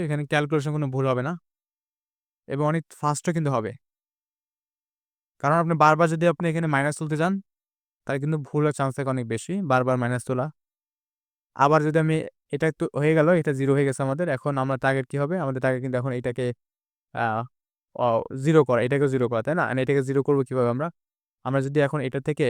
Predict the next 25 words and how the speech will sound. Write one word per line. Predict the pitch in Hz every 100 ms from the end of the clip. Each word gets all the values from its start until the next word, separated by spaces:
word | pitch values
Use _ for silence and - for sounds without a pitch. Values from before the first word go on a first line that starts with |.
| 117
এটা | 127 143
বিয়োগ | 139 143
করে | 147
দিই, | 139 156
তাহলে | 131
কিন্তু | 127 127
জিরো | 120 120
হয়ে | 113
যায়। | 117 _ _
তাই | -
এটা | 127 135
থেকে | 143
এটা | 139
আমি | 143
বিয়োগ | 135 139
করি। | 143 147 175 _ _ _ _ -
তাই | 139
এই | 139
জন্য | 151
আমরা | 156 156
কি | 160
করবো? | 165 180
এখানে | 151 151
আমি | 151 147 -
এ | 160